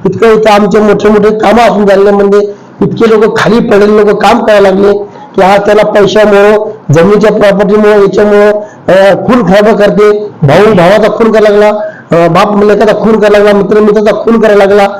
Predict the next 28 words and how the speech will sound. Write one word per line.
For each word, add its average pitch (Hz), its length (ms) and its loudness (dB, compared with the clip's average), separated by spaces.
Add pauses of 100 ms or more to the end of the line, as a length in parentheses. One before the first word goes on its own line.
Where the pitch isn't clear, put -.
(200)
हे 208 180 2
पैशामुळं 214 680 0
पट्टी 214 340 -2
बांधली 208 380 0
त्यांच्या 208 260 0
डोळ्यामुळं 208 440 2
आहे. 196 280 2 (360)
तर 214 80 2
शासनाने 208 680 0
त्या 226 320 0
लोकांवर 214 460 0
अशी 214 340 -2
कडक 226 340 -2
कारवाई 214 260 0
करावा 196 440 2 (360)
की 220 100 0
ज्या, 190 480 2
ज्यावर 196 500 2
बंदूक 226 760 0
व 214 100 0
पिस्तूल 214 640 -2 (220)
ज्यापाशी 220 440 0
सापडली 214 440 0
त्याची 220 380 0
जामीन 208 580 0 (220)
कताही 202 500 0
होणार 208 360 2
नाही. 139 340 -2